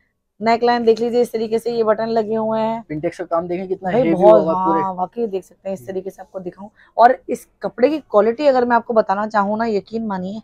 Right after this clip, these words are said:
Speaker 1: बेहतरीन है भाई कपड़ा, जबरदस्त। ये देख सकते हैं, सब आपको कपड़ा दिखा रही हूँ
Speaker 2: ये
Speaker 1: मैं
Speaker 2: देखिए।
Speaker 1: again, ये देख सकते हैं, कपड़े की quality बहुत जबरदस्त है।
Speaker 2: कपड़े
Speaker 1: ये
Speaker 2: तो
Speaker 1: सारे
Speaker 2: ये सारे
Speaker 1: cotton है।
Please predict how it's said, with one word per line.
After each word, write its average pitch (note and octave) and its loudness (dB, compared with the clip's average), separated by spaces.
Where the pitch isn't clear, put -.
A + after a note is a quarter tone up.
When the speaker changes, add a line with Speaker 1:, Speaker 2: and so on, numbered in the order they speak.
Speaker 1:
बेहतरीन F#3+ -2
है B3 4
भाई C#4+ 2
कपड़ा, A3+ 2
जबरदस्त। A3 2
ये A3 2
देख F#3+ -2
सकते G3 -6
हैं, F3+ -8
सब B3+ 8
आपको B3 6
कपड़ा A#3 4
दिखा A3 4
रही G#3 2
हूँ A#3 -2
Speaker 2:
ये A#3+ -2
Speaker 1:
मैं A#3+ -2
Speaker 2:
देखिए। G3+ 2
Speaker 1:
again, B3+ -6
ये F#3 -10
देख F#3 0
सकते E3+ -8
हैं, E3 -10
कपड़े A#3 4
की B3+ 0
quality B3+ 2
बहुत A3+ 6
जबरदस्त F#3+ 0
है। F3+ -2
Speaker 2:
कपड़े G3+ -2
Speaker 1:
ये B3 6
Speaker 2:
तो C#4+ 4
Speaker 1:
सारे C#4 10
Speaker 2:
ये C#4 4
सारे C#4 10
Speaker 1:
cotton A#3 8
है। F3+ -6